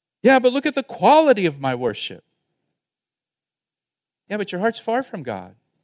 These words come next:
God wants your heart.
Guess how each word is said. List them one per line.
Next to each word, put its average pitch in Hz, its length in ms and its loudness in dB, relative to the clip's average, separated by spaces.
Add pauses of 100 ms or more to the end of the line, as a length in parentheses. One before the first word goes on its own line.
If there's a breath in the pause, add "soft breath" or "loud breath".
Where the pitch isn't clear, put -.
(1500)
God 185 140 -4
wants 214 240 -4
your 139 100 -6
heart. 143 480 -8